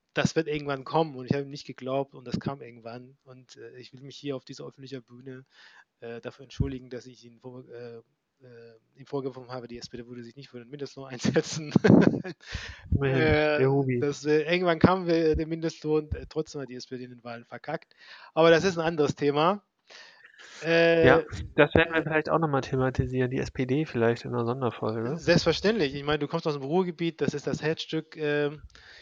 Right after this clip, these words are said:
Speaker 1: für die, ähm, S P D, äh, und generell, äh, ist die Region, wo wir beide aufgewachsen sind, ziemlich, äh, rot, mehrheitlich.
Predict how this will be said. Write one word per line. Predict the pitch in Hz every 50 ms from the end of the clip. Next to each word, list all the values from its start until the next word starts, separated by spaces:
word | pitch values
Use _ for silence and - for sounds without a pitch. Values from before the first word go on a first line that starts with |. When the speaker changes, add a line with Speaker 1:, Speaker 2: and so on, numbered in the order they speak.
| - _ _
Speaker 1:
für | _ - 143 139
die, | 135 143 143 143 143 139 139 135 -
ähm, | - 135 135 131 131 131 131 131 131 - _ _ _ _ _ _ _ _ _ _
S | - 147 -
P | - - 147 143
D, | 143 147 147 147 147 151 151 151 147 - - - _ - - - - - - - -
äh, | - 127 127 131
und | 131 131 120
generell, | 131 127 127 123 120 131 135 143 147 143 139 139 _ _
äh, | 135 131 127 127 127 123 131 139 _ _ _ _ 147 139
ist | 131 131 - - - _ -
die | 131
Region, | 131 135 131 120 120 123 127 127 123
wo | 123 127
wir | 127 120
beide | 113 127 131 135 131
aufgewachsen | 131 - - 123 127 123 - - 120
sind, | - - 117
ziemlich, | - - 123 123 123 123 117 - - 160
äh, | 143 120 117 117 117 113 113 _ _ _ _ _ _ -
rot, | 127 135 160 160 - - _ _ _ _ _ _ - _
mehrheitlich. | 131 135 120 131 131 127 - 131 135 139 - - _